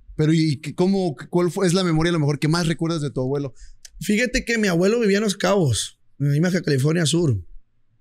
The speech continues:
Speaker 2: Yo nomás lo miraba en dic-, de diciembre a enero, unas dos, tres semanas, desde que yo, yo estaba en vacaciones cuando estudiaba y, y me iba ahí a Guaruto, en Culiacán.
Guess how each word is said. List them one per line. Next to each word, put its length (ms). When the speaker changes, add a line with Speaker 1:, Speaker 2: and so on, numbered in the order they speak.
Speaker 2:
Yo 180
nomás 200
lo 80
miraba 840
en 100
dic-, 220
de 100
diciembre 480
a 40
enero, 320
unas 180
dos, 160
tres 140
semanas, 520
desde 220
que 120
yo, 120
yo 80
estaba 240
en 60
vacaciones 500
cuando 160
estudiaba 500
y, 200
y 120
me 100
iba 140
ahí 140
a 60
Guaruto, 440
en 100
Culiacán. 560